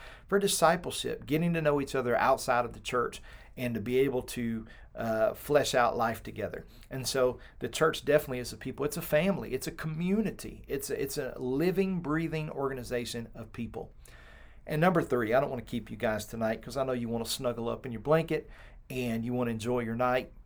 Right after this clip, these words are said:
maybe put in a D V D and watch a movie or something, and I'm probably gonna do the same thing. But, um, number three, not only is church a people, but church is a priority.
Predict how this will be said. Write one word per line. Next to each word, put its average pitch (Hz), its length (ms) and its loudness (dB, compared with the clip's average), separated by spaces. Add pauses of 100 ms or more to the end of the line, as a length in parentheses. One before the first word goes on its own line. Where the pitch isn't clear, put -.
(440)
maybe 120 280 -2
put 127 220 2
in 113 300 -4
a 113 200 -2
D 120 180 0
V 117 120 -2
D 127 180 0
and 120 100 2
watch 117 220 2
a 117 40 -6
movie 127 380 0
or 120 80 -4
something, 123 440 -4
and 113 180 -6
I'm 120 120 -6
probably 131 440 4
gonna 113 200 -4
do 117 140 -4
the 113 80 -8
same 104 300 -6
thing. 98 280 -6 (560)
But, 139 300 0
um, 135 300 4 (200)
number 143 280 0
three, 139 480 -2 (160)
not 135 220 4
only 143 240 4
is 117 100 -2
church 123 320 -6
a - 20 -16
people, 151 380 -4
but 113 260 -4 (140)
church 156 300 2
is 117 120 -8
a 131 60 -6
priority. 113 720 -2